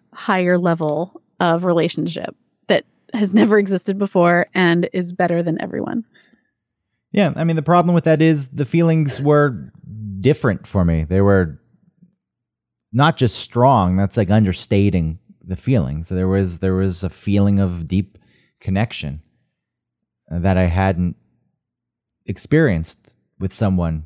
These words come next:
Speaker 2: previously. And, you know, I,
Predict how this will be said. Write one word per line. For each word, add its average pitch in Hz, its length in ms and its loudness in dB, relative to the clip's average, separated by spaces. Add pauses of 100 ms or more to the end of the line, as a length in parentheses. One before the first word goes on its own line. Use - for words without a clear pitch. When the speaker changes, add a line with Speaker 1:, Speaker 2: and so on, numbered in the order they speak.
(120)
Speaker 2:
previously. 76 760 -4 (1900)
And, 127 480 2 (1200)
you 160 80 -2
know, 160 180 4
I, 143 220 4